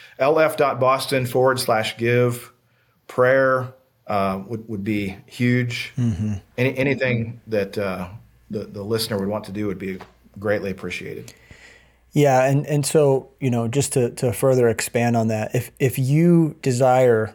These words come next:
Speaker 2: for Boston, uh, to be, um,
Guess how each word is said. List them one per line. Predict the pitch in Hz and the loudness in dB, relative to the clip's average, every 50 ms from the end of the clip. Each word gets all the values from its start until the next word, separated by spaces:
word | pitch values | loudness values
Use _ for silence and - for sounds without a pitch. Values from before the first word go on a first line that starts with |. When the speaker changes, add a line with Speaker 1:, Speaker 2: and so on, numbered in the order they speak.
| _ _ _ _ _ _ | _ _ _ _ _ _
Speaker 2:
for | - - 127 | -6 -4 -2
Boston, | 117 123 120 123 123 - - - 139 123 117 117 107 - - _ - | 0 2 4 4 4 2 2 0 0 0 0 0 -2 -6 -12 _ -8
uh, | 120 113 113 113 117 120 | -6 -4 -4 -4 -6 -6
to | - - | -4 -2
be, | 123 120 123 120 117 113 113 - - - - | 0 2 2 2 2 2 0 -2 -6 -10 -8
um, | - 113 113 123 120 117 117 110 | -6 -6 -4 -4 -6 -6 -8 -10